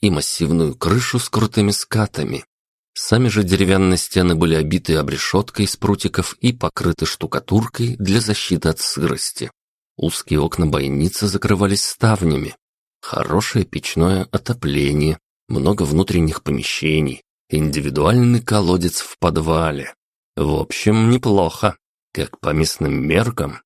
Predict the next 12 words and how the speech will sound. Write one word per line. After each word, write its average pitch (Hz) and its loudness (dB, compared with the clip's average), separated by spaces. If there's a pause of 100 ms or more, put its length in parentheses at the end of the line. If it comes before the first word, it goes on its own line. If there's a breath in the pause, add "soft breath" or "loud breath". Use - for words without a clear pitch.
(120)
так - -6 (160)
и 95 4
вообще 92 0
замечательно. 123 -2 (320)
Почти - -4
сказочно. - -4 (540)
Тем 104 0
более, 95 2
что - -4
с - -2
верхнего 90 2
этажа 73 -2